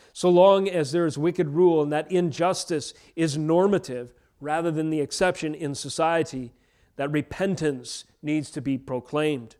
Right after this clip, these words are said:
When the seat of authority in society is corrupt, their positions become indefensible.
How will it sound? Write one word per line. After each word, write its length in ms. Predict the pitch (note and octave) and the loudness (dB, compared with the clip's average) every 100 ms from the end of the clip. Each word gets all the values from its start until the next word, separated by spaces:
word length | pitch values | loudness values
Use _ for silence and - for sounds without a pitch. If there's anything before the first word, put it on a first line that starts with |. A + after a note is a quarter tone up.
| _ _ _ _ _ _ - | _ _ _ _ _ _ -4
When 140 | E3 | 0
the 80 | F3 | 2
seat 320 | - G#3+ A#3+ | 2 2 2
of 80 | G#3+ | 2
authority 540 | F#3+ G#3 G#3 A3 G#3 | 2 6 8 8 8
in 100 | F3+ | 4
society 640 | C3+ D#3 - F3+ G#3 G3 E3 | 0 -4 2 6 6 6 4
is 120 | - | 0
corrupt, 680 | - D#3+ F#3 F#3 - - - _ _ _ _ - | -6 -2 2 2 0 -12 -20 _ _ _ _ -2
their 100 | D3+ | 0
positions 840 | F3+ C3+ F3+ F#3+ F3+ D#3 B2 - | 0 2 2 2 0 -4 -6 -10
become 520 | C#3+ - D3 D3+ C#3+ - | -10 -6 -2 -2 -4 -2
indefensible. 880 | E3 D3 B2+ D3+ D#3+ C#3 C3 A#2 | 0 0 -2 -2 -4 -6 -12 -14